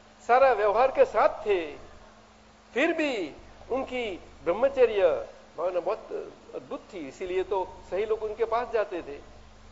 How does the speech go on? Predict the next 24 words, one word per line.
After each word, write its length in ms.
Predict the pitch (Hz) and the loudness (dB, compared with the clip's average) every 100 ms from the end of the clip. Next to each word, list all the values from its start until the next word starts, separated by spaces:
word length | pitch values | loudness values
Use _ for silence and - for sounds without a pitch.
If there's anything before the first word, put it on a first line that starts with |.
| - - - - | -20 -20 -20 -6
आप 140 | 170 180 | -2 4
जानते 380 | 214 247 220 | 2 4 2
हैं, 200 | 151 147 - - - - - - - - - - - - - 139 | 2 -4 -10 -20 -20 -20 -20 -20 -20 -20 -20 -20 -20 -20 -16 -10
हम्म, 260 | 180 285 302 - - - - - | -8 -8 -12 -20 -20 -20 -20 -6
कृष्ण 520 | 214 208 233 220 202 170 - - 160 | -2 0 2 4 2 -2 -8 -20 -8
जी 360 | 185 190 165 - - | -4 -4 -6 -10 -10
सुदामा 380 | 185 190 185 180 | 2 4 4 2
जी 140 | 175 | 0
के 120 | 165 | -4
पास 200 | 170 160 | -2 -2
गए 260 | 139 156 208 | 0 0 0
कि 140 | 233 | 0
नहीं? 260 | 233 226 254 - - - - - - - - - | -2 -4 -8 -14 -20 -20 -20 -20 -20 -20 -20 -12
हम्म, 840 | 151 254 302 - - - - - 151 | -10 -8 -12 -20 -20 -20 -20 -4 4
राम, 440 | 185 214 - - - - - - - - - - - - - - - | 8 8 4 -4 -10 -18 -20 -20 -20 -20 -20 -20 -20 -20 -20 -20 -12
श्री 180 | 202 220 | -6 2
राम 460 | 202 190 156 139 - - - - - - | 6 6 4 -2 -14 -18 -20 -20 -20 -16
वशिष्ठ 440 | 135 180 220 208 202 | -4 -4 -2 -8 -8
जी 180 | 170 180 | -8 -4
के 140 | 185 | -2
पास 200 | 185 170 | 2 0
गए 280 | 147 175 208 | 2 0 2
कि 140 | 220 | 0
नहीं? 220 | 214 226 | -2 -4